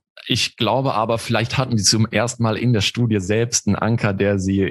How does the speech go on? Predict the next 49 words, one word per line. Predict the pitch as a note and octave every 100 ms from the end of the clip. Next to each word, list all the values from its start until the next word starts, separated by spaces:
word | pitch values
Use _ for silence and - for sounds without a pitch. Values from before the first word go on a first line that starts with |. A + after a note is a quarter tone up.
| -
eventuell | G2 G2+ G#2 G2 F#2+
zum | - G2+
Muskelversagen, | A2 G2+ G2 F#2 F#2 F#2+ F#2+
äh, | - F#2 F2+
getrieben | F#2+ - C3 C3+ G#2
hat, | G#2 - - _ _ _ _ -
mit | G2 F#2+
dem, | F#2 F#2 F2+
äh, | F2+ F#2 F2+ -
ja, | F#2+ F#2
mit | F#2+ F2
dem | F#2 F#2 -
Autor | G2+ G2+ G#2
beziehungsweise | F#2 - G2+ F#2 E2+ F#2+
mit | F#2 -
dem, | G2
der | F#2+ F#2
die | F2+ F#2
Studie | - G#2+ F#2+
durchgeführt | G#2 - G2+ - F#2
hat, | F2+
indem | - F#2+ G2
er | F#2+
sie | F2 F2+ - - - -
eventuell | G2 G#2+ A2 E2+ -
gepusht | - - C3+ -
hat, | G#2 - -
äh, | F#2+ F#2+ G2
noch | - F#2+ E2+
mehr | G#2 B2
zu | - F#2+
geben | F#2 F#2 A2+ - - C#3+ -
und | G#2+
tatsächlich, | G#2+ - G#2+ - G2 - -
äh, | G2+
mehr | G#2 A2 A2+ -
als | G2 -
zehn | - G#2 G2
Reps | F#2+ F#2+ -
zu | -
schaffen | - F#2 G2
mit | F2+
dem | F#2 G2
Gewicht, | F2+ G2 -
äh, | - F#2+
was | F#2+ -
er | F2
angegeben | G2+ G2+ G2 F#2 F2+ F2+
hat. | A#2